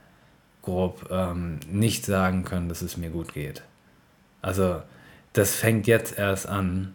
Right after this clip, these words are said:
dass ich wieder sagen kann, „Hey, mir geht's ganz gut“ oder „Mir geht's okay“. Ähm,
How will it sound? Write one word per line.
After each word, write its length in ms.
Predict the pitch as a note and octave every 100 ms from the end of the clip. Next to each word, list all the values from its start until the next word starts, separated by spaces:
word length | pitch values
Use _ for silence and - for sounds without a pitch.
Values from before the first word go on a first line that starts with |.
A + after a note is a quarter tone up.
| -
dass 160 | F#2
ich 140 | F#2+ F#2
wieder 160 | F#2+
sagen 240 | F2 F#2 F2+
kann, 140 | F#2
„Hey, 200 | G2 G2+
mir 140 | F#2+ F2
geht's 480 | F#2+ F#2+ - - -
ganz 240 | F#2+ -
gut“ 280 | C3+ C#3 A2+
oder 140 | G2
„Mir 140 | G#2 G2
geht's 220 | G2+ -
okay“. 540 | F#2+ - A#2+ A2+ G#2+ - - - - -
Ähm, 680 | F#2+ F#2+ F#2 F2+ F2+ E2+